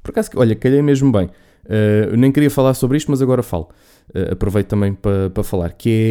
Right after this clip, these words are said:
é e-, este tema polémico. Isto é um podcast em que ele fala sobre café e pastel de nata e a nossa relação, eh, com estas duas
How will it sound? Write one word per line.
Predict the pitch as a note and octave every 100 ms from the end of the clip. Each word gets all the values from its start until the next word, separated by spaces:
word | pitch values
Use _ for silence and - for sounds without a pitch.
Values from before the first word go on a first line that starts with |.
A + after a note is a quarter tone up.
| G2+ - - _ _ - _
é | B2+
e-, | A#2
este | B2+ -
tema | D3 D3+
polémico. | - C#3+ A2+ G2 - - - -
Isto | -
é | E3+
um |
podcast | D#3+ D#3 - D#3+ -
em | C#3
que | C3+
ele | C3+
fala | - G2+ F#2
sobre | F2+ - A2 F#2
café | F#2 A#2+ G#2+ -
e | C3+
pastel | C3+ A#2+ - A2
de | F#2
nata | E2 - F2 -
e | G2+
a |
nossa | G#2+ G#2 A#2
relação, | A2 A2+ G#2+ A2+ A2+ A2 _ _ _ _ _
eh, | -
com | G#2+ A2+
estas | G#2+ - A2 G#2
duas | A2 A2 G#2+ - -